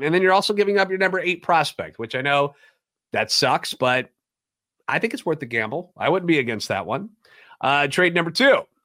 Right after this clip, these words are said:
Glasnow for Tommy Edman straight up. Josh's thoughts? The Rays, even with Wander Franco's future looking bleak, still have plenty of top prospects who are middle infielders, but having a guy like Edman in their infield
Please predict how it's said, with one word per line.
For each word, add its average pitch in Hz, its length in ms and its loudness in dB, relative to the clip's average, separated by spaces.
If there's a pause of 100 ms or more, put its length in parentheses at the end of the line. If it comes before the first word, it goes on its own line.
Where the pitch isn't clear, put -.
(320)
Glasnow 160 640 0
for 139 440 2
Tommy 196 380 0
Edman 185 440 0 (320)
straight 170 380 -2
up. - 280 0 (360)
Josh's 151 420 -2
thoughts? - 560 -2
The 113 80 -8
Rays, 208 480 0
even 180 320 -4
with 180 180 0
Wander 170 260 0
Franco's 165 420 0
future 160 340 -2
looking 139 320 -2
bleak, 180 380 0 (320)
still 320 260 4
have 247 140 2
plenty 233 240 0
of 131 100 -4
top 151 240 0
prospects 156 540 2
who 151 100 -4
are 131 140 2
middle 160 440 0
infielders, 127 680 -2
but 151 160 2
having 147 300 0
a 127 40 -4
guy 131 160 0
like 123 220 -2
Edman 147 340 -2
in 123 60 -6
their 113 160 -6
infield 127 440 -4